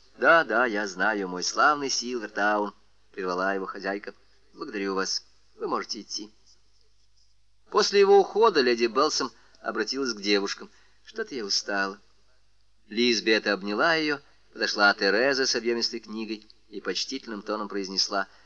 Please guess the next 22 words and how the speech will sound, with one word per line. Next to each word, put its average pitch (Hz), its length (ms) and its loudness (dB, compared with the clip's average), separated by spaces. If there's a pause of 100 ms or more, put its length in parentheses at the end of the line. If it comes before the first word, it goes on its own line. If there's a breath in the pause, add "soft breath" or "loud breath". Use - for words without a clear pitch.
(160 soft breath)
"Ваша 131 400 0
Библия, 127 500 -4
леди 110 280 -8
Белсом". 107 360 -6 (760)
И - 80 -20
пока 240 300 2
Тереза 156 580 4 (480)
укладывала 139 600 6
священную 143 580 0
книгу 147 300 -4
на 120 80 -2
стоявший 127 420 0
поблизости 117 460 0
столик, 160 600 -2 (320 soft breath)
леди 175 340 2
Белсом, 120 520 4
жестом 107 520 2
благословляя 101 680 -2
девушку, 135 600 -6
еле 156 340 -6
слышно 139 520 -6
прошептала: 107 600 -4